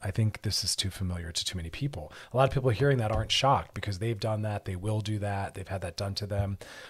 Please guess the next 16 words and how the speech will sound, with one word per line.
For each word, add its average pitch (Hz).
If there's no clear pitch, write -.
I 117
want 151
these 139
kinds 123
of 110
things 113
to 113
be 95
shocking. 95
Like, 92
"Oh, 208
wow, 233
you 117
guys 143
were 151
together. 156